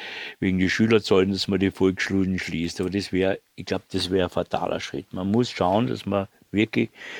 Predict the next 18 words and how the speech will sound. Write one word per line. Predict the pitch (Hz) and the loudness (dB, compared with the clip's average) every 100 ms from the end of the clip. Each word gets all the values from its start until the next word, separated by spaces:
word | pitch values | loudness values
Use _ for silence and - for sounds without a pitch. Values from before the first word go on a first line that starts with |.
| - - | -16 -4
die | 95 | -2
Schulen | - 104 120 113 | 0 2 2 2
erhalten | 98 87 90 87 90 85 | 2 4 4 2 0 -8
kann, | - - 82 | -10 -12 -6
ja. | 95 117 117 - - - - - | 0 0 -2 -14 -20 -18 -18 -6
Mit | 101 98 | -4 2
der | 104 | 2
Schule | - 127 135 | 4 6 8
hängt | 110 107 - | 6 2 0
nämlich | 104 101 98 | 2 2 2
so | 107 | 0
viel | 104 110 | 2 -2
zu, | - - 90 | -2 2 4
aber | 87 | 4
das | 85 87 - | 0 -2 -4
ist | 92 - _ | -8 -10 _
unvorstellbar. | - 110 123 113 - 92 87 - 78 - - - - - - - - - - _ | 0 2 2 -2 0 0 0 -8 -8 -10 -8 -8 -10 -20 -18 -18 -16 -16 -16 _
Äh, | 92 92 90 90 | 0 2 2 0